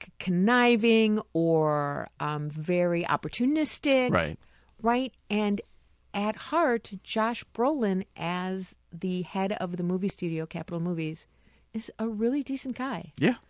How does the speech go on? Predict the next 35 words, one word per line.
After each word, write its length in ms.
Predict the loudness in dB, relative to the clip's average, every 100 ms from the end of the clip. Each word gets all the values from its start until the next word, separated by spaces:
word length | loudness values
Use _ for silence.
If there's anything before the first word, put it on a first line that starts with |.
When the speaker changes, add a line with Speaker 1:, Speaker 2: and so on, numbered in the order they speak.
| _ _ -8
Speaker 1:
Like, 80 | 0
he 80 |
doesn't 280 | 4 4 4
see 140 | 2 2
his 120 | 2
kids 280 | 0 0 2
enough, 280 | 0 -2
but 120 | -2 -2
when 120 | 0
he's 180 | 0 -4
asking 420 | -4 -2 -2 -2 0
his 180 | -2 -2
wife, 360 | -4 -4 -6
like, 280 | -6 -6 -6 -4
"Oh, 180 | -2 -2
she 140 | -2
was 160 | -4 -2
worried 240 | 0 0
about 180 | 0 -2
her 80 | -2
spelling 340 | -4 -4 -4
test," 320 | -4 -4 -6 -12 _ _ _ _ _ _ -4
you 100 | -2
can 160 | 0 -2
tell 280 | 2 2
he 140 | 4 0
cares. 600 | -2 0 0 0 -6 -2
Speaker 2:
Right. 240 | 0 0 -4 -16 _ _ _ -2
Speaker 1:
And 280 | 0 0
he 220 | 0 -4 -6
thinks 480 | -6 -4 -4 -4
about 340 | -4 2 2 2
leaving 500 | -2 -2 0 0 0
his 200 | 0 -2
position 720 | -6 -4 -4 -4 -4 -4 -6